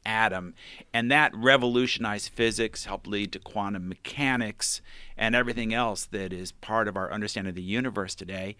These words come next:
And she does a great job of first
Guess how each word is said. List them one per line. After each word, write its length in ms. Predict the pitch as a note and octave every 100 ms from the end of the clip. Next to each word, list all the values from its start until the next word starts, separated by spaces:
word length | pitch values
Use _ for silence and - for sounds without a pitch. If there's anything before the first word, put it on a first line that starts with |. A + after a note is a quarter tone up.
| - - -
And 160 | - D#3
she 100 | -
does 180 | D3 D3
a 60 | C#3
great 460 | B2 C#3 D#3+ F3+
job 640 | - D3+ C3+ C3 B2+ B2 -
of 580 | - A2+ A2 A2 G#2 - - - -
first 340 | - F#3 G#3